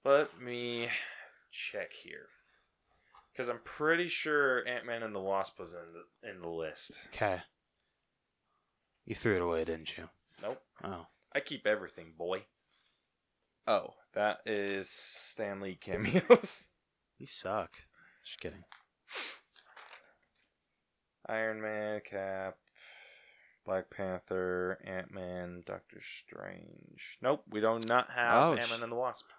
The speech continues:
Speaker 2: Well, bam, we got three more movies to add to it.
Speaker 1: Yep, we got Ant-Man and the Wasp to add, Infinity War, Captain Marvel, and
Speaker 2: Wait.
Speaker 1: Endgame.
Speaker 2: We didn't add Infinity War?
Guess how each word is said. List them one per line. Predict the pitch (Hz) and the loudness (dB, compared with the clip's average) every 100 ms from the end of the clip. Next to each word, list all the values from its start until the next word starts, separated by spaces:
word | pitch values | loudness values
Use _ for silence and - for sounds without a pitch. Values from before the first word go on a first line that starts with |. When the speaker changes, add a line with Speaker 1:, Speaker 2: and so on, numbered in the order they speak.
| _ - | _ -6
Speaker 2:
Well, | 113 | 6
bam, | 127 160 151 | 8 8 6
we | |
got | 127 - | 4 4
three | - 143 | 2 -4
more | 147 147 | -2 -2
movies | 147 147 156 | -2 -2 0
to | 147 | 4
add | 160 165 | 4 6
to | 147 | 8
it. | 127 - _ _ | 6 4 _ _
Speaker 1:
Yep, | 101 113 - | -2 -2 -2
we | 95 | 2
got | 95 - | 4 4
Ant-Man | 117 120 113 | -2 -4 -4
and | 107 | 0
the | |
Wasp | 101 117 123 - - - _ - | 6 6 6 0 -10 -12 _ -4
to | 117 | -2
add, | 127 123 117 | 2 2 2
Infinity | 101 - 120 117 117 | -2 -4 -2 0 -2
War, | 113 113 113 110 107 - | 0 2 4 4 2 0
Captain | 110 110 110 | -2 -2 -6
Marvel, | 107 104 98 101 98 101 | -2 0 0 -2 -2 -4
and | 104 82 | -4 -4
Speaker 2:
Wait. | 107 | -4
Speaker 1:
Endgame. | 87 50 - - _ - _ _ _ _ _ _ 117 | -6 -12 -12 -20 _ -20 _ _ _ _ _ _ -2
Speaker 2:
We | |
didn't | 131 156 | 0 4
add | 143 147 | 4 4
Infinity | 120 - 127 147 190 240 | 2 0 2 4 4 4
War? | 277 320 | 6 4